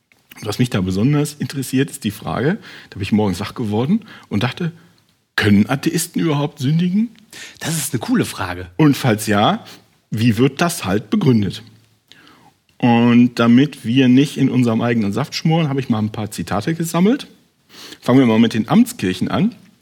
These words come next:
Speaker 1: Ich habe in den katholischen Katechismus geguckt. Da steht, "Da der Atheismus die Existenz Gottes leugnet oder ablehnt,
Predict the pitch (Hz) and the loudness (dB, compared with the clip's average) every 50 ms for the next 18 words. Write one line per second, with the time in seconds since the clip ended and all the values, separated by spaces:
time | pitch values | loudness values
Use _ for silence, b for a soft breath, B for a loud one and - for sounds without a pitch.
0 | _ _ _ _ _ _ _ _ _ _ _ - - 110 - 104 101 98 92 98 | _ _ _ _ _ _ _ _ _ _ _ -14 -10 -6 -4 0 0 0 0 0
1 | 95 90 90 85 - 101 98 90 - 98 92 - 87 - 90 92 - 202 - - | -2 -4 -4 -4 -2 -4 -4 -4 -4 -6 -6 -6 -10 -10 -8 -4 -4 -4 -4 -4
2 | 107 87 - - - - - 143 190 - - - - _ B B B B B B | -8 -10 -8 -10 -14 -8 -6 -6 -6 -6 -8 -16 -20 _ B B B B B B
3 | - - - 147 175 226 - - - - _ B B B B B B B B B | -10 -6 0 0 0 0 0 -6 -14 -20 _ B B B B B B B B B
4 | B _ 143 208 247 233 247 226 - 202 214 - 240 226 233 220 - - 165 156 | B _ 0 0 2 4 2 2 2 2 0 0 0 0 -2 -2 -2 -4 -2 0
5 | 180 220 214 - - - 160 170 - - - 202 - - 214 - - - - 214 | 0 0 0 -2 -4 -2 -2 -2 0 0 -2 -2 -2 -2 -2 -2 -2 0 2 4
6 | 208 214 208 - - - 277 - - 131 127 - - 170 202 254 285 294 269 - | 4 4 2 -2 -2 -2 -2 0 0 -2 -2 -2 0 2 2 4 4 2 0 0
7 | - - 127 - - 165 151 165 185 - 233 - - - 101 110 110 127 185 226 | 0 0 0 0 0 0 0 0 0 -2 -4 -4 -6 -4 -2 0 0 2 0 0
8 | - | -2